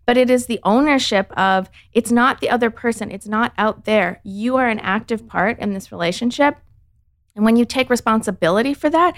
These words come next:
that's where personal power starts to come from, right? When you throw it out and say, "Oh, he's toxic or she's toxic," what you're doing is giving all your power away. You're letting life happen to you as opposed to being active, you know,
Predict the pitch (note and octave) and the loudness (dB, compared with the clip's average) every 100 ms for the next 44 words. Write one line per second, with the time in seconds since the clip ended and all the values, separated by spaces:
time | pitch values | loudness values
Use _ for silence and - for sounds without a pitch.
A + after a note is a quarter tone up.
0 | - - C4 D4 C#4 B3+ - A#3+ - A3 | -6 -2 0 2 0 0 0 -2 0 -2
1 | - C4+ B3+ - E3 - - - - - | 0 0 0 -2 -4 -4 -10 -8 -8 -8
2 | - E3+ G3 A#3+ - - - A#3+ A#3 A#3 | -4 0 -2 -4 -12 -6 2 4 6 4
3 | A3+ - - - A#3+ C4+ A#3+ - B3 A3+ | 2 -4 -20 -2 2 2 2 2 2 2
4 | G#3 G#3+ F#3+ F3 G#3 A#3+ A#3 - G#3 G#3 | 0 0 -2 0 -4 -6 -10 -8 -6 -6
5 | A3 - G3 - G#3 - - - - G3 | -8 -16 -16 -16 -18 -10 -6 -4 -4 -8
6 | - G3+ G#3+ A3 C4 C4 G#3+ G#3 G#3 G3 | -6 -6 -4 0 2 2 0 -2 -4 -2
7 | F#3+ A3 G3+ - G#3+ G#3+ G3 C#3+ D#3 F#3 | 0 0 -2 -4 -2 0 -2 -6 -8 -2
8 | G3 G#3 G#3 G3+ G3 G3 - G#3 B3 A3 | 2 2 2 0 -2 -2 -4 -2 -2 -4
9 | G#3 F#3+ F3+ F#3 F#3 F3+ F#3+ F#3 F#3+ F#3+ | -6 -8 -6 -4 -4 -4 -2 -2 -4 -6
10 | F#3 F3+ F#3+ - F#2 - _ _ _ C#3 | -6 -4 -4 -4 -10 -12 _ _ _ -20
11 | F#3 F#3 E3 | -4 -2 -2